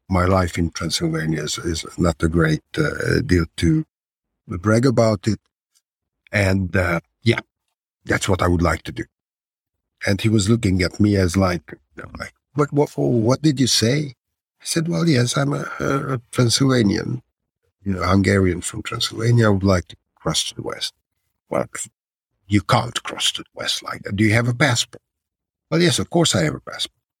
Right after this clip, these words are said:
And I handed him my passport, looked at it. "Well, you, you have no Austrian visa,"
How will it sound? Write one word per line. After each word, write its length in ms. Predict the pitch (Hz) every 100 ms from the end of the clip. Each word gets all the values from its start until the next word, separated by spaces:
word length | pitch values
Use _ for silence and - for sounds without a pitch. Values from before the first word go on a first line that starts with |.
| _ -
And 100 | 110
I 120 | 120 107
handed 360 | 104 - -
him 160 | 87 76
my 120 | - -
passport, 440 | 127 120 117 - -
looked 260 | 113 -
at 120 | 117
it. 100 | 110 -
"Well, 140 | - 85
you, 200 | 95 95 -
you 220 | 101 107 -
have 200 | 101 98
no 260 | 104 101 92
Austrian 480 | 110 - - 104 113
visa," 320 | 147 95